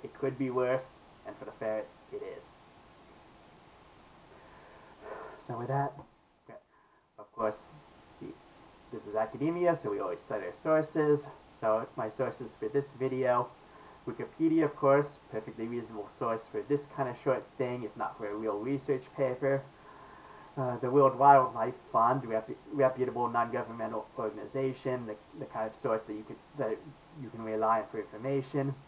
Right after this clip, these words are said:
And finally, a, a newspaper article. Yeah, I forgot to put the, the, uh, date, the date in,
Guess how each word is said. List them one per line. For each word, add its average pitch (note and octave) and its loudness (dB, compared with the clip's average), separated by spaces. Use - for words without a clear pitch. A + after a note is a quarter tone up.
And A2+ -8
finally, B2+ 8
a, G#2+ 0
a C3 0
newspaper C#3 2
article. A#2+ 2
Yeah, A2 0
I - 0
forgot B2+ 2
to - -14
put C3+ -2
the, A2+ -6
the, A#2 -4
uh, A2+ 0
date, C#3 4
the C3 0
date C#3 6
in, B2 -6